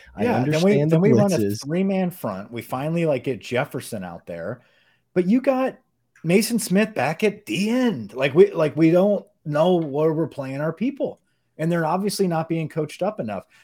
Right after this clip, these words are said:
Speaker 2: Like, if you're asking them to do that much adjustments every single week without any coaching,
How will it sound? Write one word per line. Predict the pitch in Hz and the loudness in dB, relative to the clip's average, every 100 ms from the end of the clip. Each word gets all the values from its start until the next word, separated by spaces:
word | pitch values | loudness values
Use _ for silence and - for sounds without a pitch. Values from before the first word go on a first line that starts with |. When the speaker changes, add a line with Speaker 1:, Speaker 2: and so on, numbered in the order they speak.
| - | -2
Speaker 2:
Like, | 170 165 | -2 0
if | 135 | 0
you're | 160 233 | 2 2
asking | 127 127 - 147 | 0 -6 -4 -4
them | 143 147 | -4 -4
to | 123 | -6
do | 123 | -6
that | 92 101 117 - | -4 -6 -6 -6
much | 127 123 - - 113 | -6 -6 -8 -12 -12
adjustments | 101 104 104 - 131 131 - | -8 -4 -6 -6 -10 -10 -6
every | 117 120 | -4 -4
single | 120 131 117 98 | -6 -6 -4 -4
week | 98 131 117 | -4 -4 -4
without | 107 - 101 113 - | -6 -4 -4 -4 -6
any | 117 117 | -6 -6
coaching, | - 107 113 170 180 190 | -4 -6 -4 -2 -2 -2